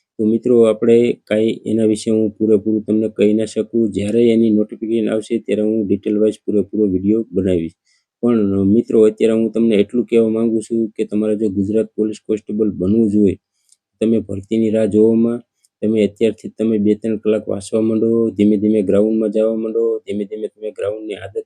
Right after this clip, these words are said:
પાડો અને પ્રોપરલી તૈયારી કરશો, તો જ તમે ગુજરાત પોલીસ કોન્સ્ટેબલ બની શકશો. કારણ કે અત્યારે હાલમાં ગુજરાત પોલીસ કોન્સ્ટેબલની ભરતીનો એટલો બધો એવો ક્રેઝ થઈ ગયો છે કે દસ હજારની વેકન્સી હોય તો તેર ચૌદ લાખ આજુબાજુ ફોર્મ ભરાય છે.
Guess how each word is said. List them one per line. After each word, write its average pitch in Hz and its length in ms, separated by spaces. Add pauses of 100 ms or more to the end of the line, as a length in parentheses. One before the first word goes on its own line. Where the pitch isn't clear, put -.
પાડો 113 400 (420)
અને 107 100
પ્રોપરલી 107 600
તૈયારી 113 340
કરશો, 113 400
તો 110 240
જ - 20
તમે 107 280
ગુજરાત 107 300 (120)
પોલીસ 107 160 (120)
કોન્સ્ટેબલ 104 400
બની 101 260
શકશો. 113 460 (460)
કારણ 110 240
કે 110 180
અત્યારે 110 260
હાલમાં 110 380
ગુજરાત 107 320
પોલીસ 107 280 (120)
કોન્સ્ટેબલની 110 560
ભરતીનો 104 440
એટલો 107 240
બધો 113 180
એવો 110 220
ક્રેઝ 110 300
થઈ 110 240
ગયો 113 180
છે 113 260 (440)
કે 110 120
દસ 104 340
હજારની 110 360
વેકન્સી 107 520
હોય 113 320
તો 110 200
તેર 110 280
ચૌદ 107 380
લાખ 110 260
આજુબાજુ 104 420
ફોર્મ 98 280
ભરાય 101 280
છે. 82 180